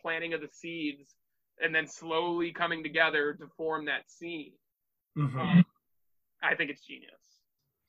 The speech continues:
Speaker 2: Yeah. <sighs>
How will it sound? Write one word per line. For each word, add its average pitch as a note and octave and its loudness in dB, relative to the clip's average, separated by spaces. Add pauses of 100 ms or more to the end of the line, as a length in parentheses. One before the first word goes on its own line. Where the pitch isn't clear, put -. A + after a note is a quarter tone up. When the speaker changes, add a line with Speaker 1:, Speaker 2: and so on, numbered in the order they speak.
Speaker 2:
Yeah. C3+ 2 (2000)
<sighs> - -6